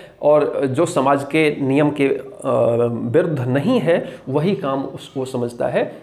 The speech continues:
कि ऐसा करना चाहिए, और नहीं तो फिर हमें क्या हो सकता है, हमें सज़ा मिल सकती है। इस प्रकार से वो अब इस स्तर पर आकर के, second स्तर पर आकर के वो मानने लगता है कि हमें क्या करना चाहिए,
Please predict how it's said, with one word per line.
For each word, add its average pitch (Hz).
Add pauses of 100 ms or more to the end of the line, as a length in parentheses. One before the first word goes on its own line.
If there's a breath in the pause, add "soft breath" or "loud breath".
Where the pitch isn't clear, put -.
(100 loud breath)
कि 143
ऐसा 139
करना 127
चाहिए, 196 (220 loud breath)
और -
नहीं 139
तो 143 (100)
फिर 170
हमें 143
क्या 156
हो 226
सकता -
है, 120
हमें 117
सज़ा 123
मिल 247
सकती 220
है। 190 (280 loud breath)
इस 285
प्रकार 127
से 233
वो 190
अब 269
इस 226
स्तर 147
पर 127
आकर 127
के, 220
second -
स्तर -
पर 135
आकर 127
के 226
वो 147
मानने 127
लगता 127
है 202 (500 loud breath)
कि - (180)
हमें 196
क्या 131
करना 120
चाहिए, -